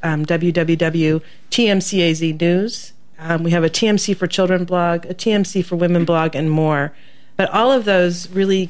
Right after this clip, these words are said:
carry that story out. Um, and we have Facebook and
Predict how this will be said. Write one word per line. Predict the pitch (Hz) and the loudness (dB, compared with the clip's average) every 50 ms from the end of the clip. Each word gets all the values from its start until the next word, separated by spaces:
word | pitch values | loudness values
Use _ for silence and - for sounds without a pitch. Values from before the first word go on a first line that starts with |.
| - | -6
carry | - - - 214 208 208 208 196 | -8 -2 0 2 2 4 2 2
that | 180 165 127 - | 2 0 -2 -4
story | - - - 196 180 175 170 160 - 110 | -6 -6 -2 0 2 2 2 2 2 0
out. | 156 156 156 156 156 - - - - - - - - - - - | 0 0 0 0 -2 -4 -8 -14 -16 -18 -18 -18 -18 -18 -8 -4
Um, | 165 160 160 156 151 151 156 180 | -2 0 0 0 0 0 0 0
and | 180 180 | 2 2
we | 180 180 | 4 4
have | 165 180 180 170 165 | 2 2 2 0 -2
Facebook | - 233 220 214 214 - - 208 196 190 185 185 - | 0 0 2 2 0 0 0 0 2 2 0 -2 -2
and | 175 160 160 160 160 - | -2 -2 -2 -4 -6 -8